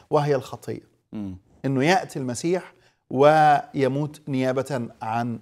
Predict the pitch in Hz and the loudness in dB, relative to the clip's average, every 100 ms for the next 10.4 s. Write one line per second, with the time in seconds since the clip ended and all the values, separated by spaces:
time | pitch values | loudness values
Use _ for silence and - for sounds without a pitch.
0 | - 113 101 101 - - - 240 247 214 | -8 -6 -6 -8 -16 -6 -2 -2 0 0
1 | 165 131 110 - 104 104 _ _ 156 165 | 2 0 -4 -8 -10 -12 _ _ -2 2
2 | 247 320 285 202 175 202 254 - 175 151 | 2 2 2 2 2 2 2 0 -2 -2
3 | 220 233 - 147 151 - 147 165 190 180 | -2 -2 -4 -2 -2 -2 -2 2 4 4
4 | 147 - 135 131 139 131 - 127 135 180 | 2 -2 -6 -4 -2 -2 -2 -4 -2 -4
5 | 170 190 165 139 143 - 175 160 147 139 | -2 -2 -2 -2 -4 -2 -4 -2 -2 0
6 | 127 147 190 214 - _ _ _ _ 139 | 2 2 2 -4 -10 _ _ _ _ -2
7 | 156 185 165 127 92 - _ _ - 165 | 2 4 4 0 -4 -10 _ _ 0 2
8 | 233 214 160 190 240 - 202 196 - - | 6 6 6 4 4 2 -2 -2 -4 -2
9 | 156 196 208 160 156 190 170 113 - _ | 2 2 2 0 0 4 2 2 -6 _
10 | _ - 113 110 | _ -12 -10 -10